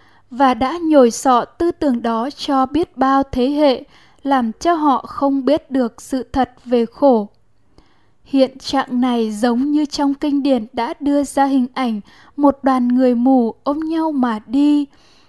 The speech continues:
Người trước không thấy, người giữa không thấy, người sau không thấy. Chủ trương hành thiền Vipassana hay minh sát để thấy các pháp là khổ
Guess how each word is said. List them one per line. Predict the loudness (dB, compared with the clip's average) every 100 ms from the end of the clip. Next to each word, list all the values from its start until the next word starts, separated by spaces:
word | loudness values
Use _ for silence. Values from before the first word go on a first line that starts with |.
| _
Người | 0 0 0
trước | -4 -6 -6
không | -4 -2 -2 0
thấy, | 0 0 -2 -8 -18 -6
người | 0 2 2
giữa | -2 -4 -4
không | -4 -6 -4
thấy, | -2 -2 -2 -6 -4
người | -2 -2
sau | -4 -6 -4 -4
không | -4 -2 -2
thấy. | -2 0 0 -2 -6 _ _ _ _ _ _ _ _ _ _
Chủ | -4 -2 -2
trương | -4 0 2 2
hành | -2 -2
thiền | -2 0 0 -2
Vipassana | -4 -2 -2 -4 -6 -4 -2 2 2 2 0 -6 -20 _
hay | 0 2 2
minh | 2 2 0
sát | -2 -4 -4 _ _
để | -2 -2 -2
thấy | -4 -4
các | -4 -6
pháp | -4 -4 -2 -4
là | -4 -4
khổ | 0 2 2